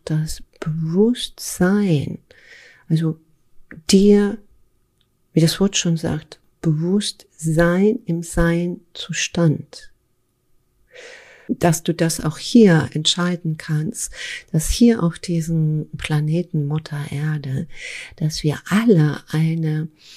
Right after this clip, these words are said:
unterschiedliche Lebenqualitätsenergie haben. Das bedeutet auch einen anderen Bewusstseinszustand. Und du wirst dann die Gabe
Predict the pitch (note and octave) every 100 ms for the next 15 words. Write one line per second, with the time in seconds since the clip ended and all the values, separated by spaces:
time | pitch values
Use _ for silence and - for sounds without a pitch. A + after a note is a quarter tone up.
0 | - - - - G#3+ A3 G3+ - F3+ E3+
1 | E3 - D#3+ D#3 F3+ G3 E3+ E3 - -
2 | - _ _ - - F3+ D#3+ D#3+ D#3+ F#3
3 | F3+ F3+ - - D#3+ D#3+ D#3+ D#3 D#3+ D#3
4 | D#3 F3 A3+ - - - - - _ -
5 | - - D#3+ D#3 F3 - D#3+ - D#3+ E3+
6 | D#3+ - D#3+ E3+ E3 D#3+ E3+ F3 G3 -
7 | D3 D3 - - D3+ C#3 - - - -
8 | - - - - - - - D3 D#3 D#3
9 | - - - - _ - - - F3 E3
10 | F3 E3+ E3 E3 D#3+ D#3 D#3 D#3 D#3+ D#3
11 | D#3 D#3